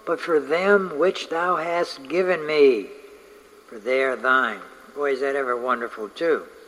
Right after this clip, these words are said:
Let's look at John fifteen, verse sixteen. John fifteen sixteen. On page fifteen eighty-six, he says, "You have not chosen me,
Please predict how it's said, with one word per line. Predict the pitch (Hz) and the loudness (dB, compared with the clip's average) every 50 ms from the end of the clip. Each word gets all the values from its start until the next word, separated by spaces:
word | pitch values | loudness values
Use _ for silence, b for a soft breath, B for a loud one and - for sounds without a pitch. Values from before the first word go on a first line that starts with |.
| - - - - - - - - - - _ _ _ _ _ _ _ B B B B B B B B B - | -20 -20 -20 -20 -20 -20 -20 -20 -20 -20 _ _ _ _ _ _ _ B B B B B B B B B -8
Let's | 170 160 - 190 | -8 -4 0 0
look | 196 185 185 | 0 0 0
at | 175 151 123 | -2 -4 -4
John | - 156 160 170 170 165 151 | -4 -2 -2 0 -2 -2 -4
fifteen, | - - - 185 160 - - - 180 175 156 135 131 | -6 -4 -2 -2 -2 -2 -4 -6 -6 -6 -6 -4 0
verse | 139 151 156 139 - | 2 2 2 2 0
sixteen. | - 190 185 - - - - 160 151 127 110 90 - - - - - - - _ _ _ _ _ _ _ _ _ _ _ _ - | -2 -4 -4 -4 -6 -6 -6 -4 -4 -4 -6 -8 -14 -20 -20 -20 -20 -20 -20 _ _ _ _ _ _ _ _ _ _ _ _ -12
John | - 135 139 135 135 131 120 | -8 -6 -4 -4 -4 -4 -6
fifteen | - - 175 175 170 - - - - 175 180 180 175 165 | -8 -4 -4 -4 -4 -4 -8 -10 -8 -8 -8 -8 -10 -12
sixteen. | - - - 190 180 - - - - 147 143 131 127 139 147 147 143 - - - - - - _ - - - - - - - - - - _ _ _ - - - - - _ _ _ _ _ _ _ _ _ _ _ _ _ _ _ _ _ _ _ - - - - _ _ - | -12 -8 -6 -6 -4 -4 -6 -6 -4 -2 -2 -2 -4 -6 -8 -10 -14 -18 -20 -20 -20 -20 -20 _ -20 -20 -20 -20 -20 -20 -20 -20 -20 -20 _ _ _ -20 -20 -20 -20 -20 _ _ _ _ _ _ _ _ _ _ _ _ _ _ _ _ _ _ _ -20 -20 -20 -20 _ _ -12
On | - 113 107 - - - | -12 -12 -12 -14 -16 -6
page | - 139 135 131 120 - | -2 0 0 0 0 -4
fifteen | - - - 143 135 - - 147 135 131 127 | -8 -2 -2 -2 -2 0 -4 -6 -4 -4 -2
eighty-six, | 123 127 127 117 107 - - - 156 127 120 120 - - - - - - - - - - - - - - - - - - - - - - - _ | -2 -2 -2 -2 -4 -8 -4 0 2 2 2 0 -2 -8 -16 -18 -20 -20 -20 -20 -20 -20 -20 -20 -20 -20 -20 -20 -20 -20 -20 -20 -20 -20 -20 _
he | - 160 | -6 -6
says, | 147 - 190 175 - | -2 0 -2 -2 0
"You | 202 233 240 | 4 6 6
have | 214 165 139 | 6 6 4
not | 139 127 120 113 - | 2 0 0 0 -2
chosen | - - 123 117 113 107 107 113 107 107 | -4 -2 -2 -2 -2 -2 -4 -8 -10 -8
me, | 110 123 143 175 196 208 196 | -4 0 0 2 2 0 -2